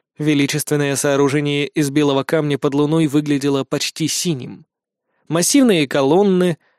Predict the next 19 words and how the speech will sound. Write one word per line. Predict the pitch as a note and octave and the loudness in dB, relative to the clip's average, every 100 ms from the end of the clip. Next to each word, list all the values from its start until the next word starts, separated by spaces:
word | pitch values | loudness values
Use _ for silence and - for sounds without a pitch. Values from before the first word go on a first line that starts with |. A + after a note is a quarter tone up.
| _ - | _ 0
чуть | C#4+ A#3 | 2 2
осыпавшиеся | - G#3 F3 - D3+ C#3+ D3 | 2 2 2 0 0 2 0
от | C3+ | -2
времени | D#3+ F#3 D#3 C3+ | 0 0 -2 -2
перекрытия | C3+ B2+ - F#3+ F#3 F3+ | -4 -4 -2 -2 0 0
под | E3+ - | -2 -4
покатой | E3+ E3 D#3+ | -4 -2 -2
крышей. | D#3 E3 E3 - C#3+ C3+ _ _ _ _ _ _ _ | -4 0 0 0 -6 -10 _ _ _ _ _ _ _
Храм | - C#4+ A#3 | 0 4 4
немного | F3 G#3 G3 | 4 4 2
походил | E3 D#3+ E3 F#3+ | -2 -2 2 4
на | E3+ D#3+ | 2 0
древнеримский, | E3+ E3 E3 A#3+ A3 - - - _ - | 0 0 0 0 -2 -6 -12 -14 _ -2
но | F3 | 2
был | F3 E3+ | 4 4
более | E3 E3 D3+ C#3+ | 4 4 4 2
грубым | D3 G3 D#3 C#3+ | 2 2 2 0
и | |
тяжеловесным. | C3+ C3+ D3 D#3 D#3+ B2 - - - | -2 -2 0 0 -2 -6 -10 -16 -20